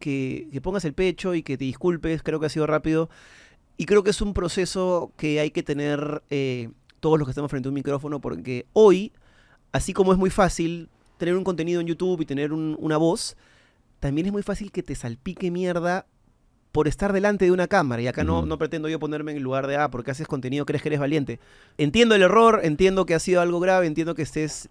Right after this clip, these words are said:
Speaker 1: eh, dando la cara y, y, bueno, saludo eso. Y creo que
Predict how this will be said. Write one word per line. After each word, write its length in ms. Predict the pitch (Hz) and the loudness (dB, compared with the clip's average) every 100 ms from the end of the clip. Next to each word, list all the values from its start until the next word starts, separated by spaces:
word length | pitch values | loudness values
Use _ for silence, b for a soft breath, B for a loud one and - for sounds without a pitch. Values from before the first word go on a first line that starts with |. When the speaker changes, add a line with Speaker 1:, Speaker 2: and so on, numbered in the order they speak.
| - | -6
Speaker 1:
eh, 400 | 143 127 120 - | -4 -2 -6 -8
dando 220 | - 147 147 | -4 -2 -2
la 100 | 139 | 0
cara 260 | 151 151 | 0 0
y, 100 | 139 - | -4 -8
y, 160 | 269 | -10
bueno, 220 | 139 120 - | -8 -8 -8
saludo 400 | 123 135 151 143 | -4 -2 0 0
eso. 280 | 151 175 - B B B B - | -2 -6 -10 B B B B -4
Y 80 | 151 | 2
creo 180 | 185 | 2
que 420 | 180 156 143 127 | 6 6 6 2